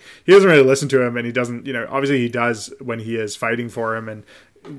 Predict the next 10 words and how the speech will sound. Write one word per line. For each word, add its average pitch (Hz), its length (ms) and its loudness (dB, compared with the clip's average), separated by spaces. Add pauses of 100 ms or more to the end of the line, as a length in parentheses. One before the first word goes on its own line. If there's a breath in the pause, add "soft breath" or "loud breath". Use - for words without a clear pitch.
(580)
as 135 180 0
a 139 40 4
means 147 320 0
of 131 80 -2
survival, 113 560 -4
but 110 160 -8
as 117 100 -8
soon 143 180 -4
as 127 120 -8
he 120 340 -6